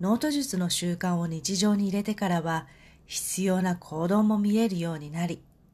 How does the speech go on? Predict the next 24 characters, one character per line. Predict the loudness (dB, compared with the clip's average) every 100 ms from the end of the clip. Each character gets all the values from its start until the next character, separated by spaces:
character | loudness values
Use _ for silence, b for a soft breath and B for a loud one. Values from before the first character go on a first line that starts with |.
| _ B B B B B
思 | 0 2
い | 2 0
が | -4
ど | -4 0
ん | 4
ど | 4
ん | 2
具 | -2
現 | 0 0
化 | 0 -2
す | 0
る | 2
よ | 2
う |
に | 2 2
な | 0
っ |
て | -2
い | -6
っ |
た | -4 -4
の | -4
で | -6 -6
す。 | -10